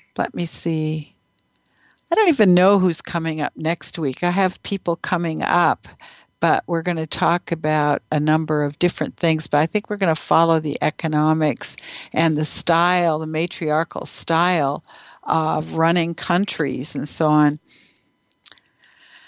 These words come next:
How many of you see, have seen, uh, Interstellar? 'Cause I haven't. But what I gather is that, uh, talking about Diane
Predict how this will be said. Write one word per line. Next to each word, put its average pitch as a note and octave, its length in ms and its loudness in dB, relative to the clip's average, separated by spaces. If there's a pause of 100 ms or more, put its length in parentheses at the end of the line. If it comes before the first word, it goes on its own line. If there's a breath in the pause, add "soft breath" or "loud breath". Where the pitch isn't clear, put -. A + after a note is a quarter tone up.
(320 soft breath)
How C4 180 4
many D#4 220 6
of C4+ 100 0
you C4 120 4
see, - 280 2
have A#3 280 4
seen, A3+ 480 -2
uh, F3 120 2 (100)
Interstellar? G#3 1040 -2
'Cause F3+ 220 -6
I G3 160 -2
haven't. G#3 920 -2 (320)
But - 180 -2
what F#3+ 160 2
I G#3 140 2
gather G#3+ 720 0
is D#3+ 760 0
that, D#3 380 2 (120)
uh, - 120 -4
talking G3+ 440 -2
about E3 340 0 (100)
Diane E3 440 -2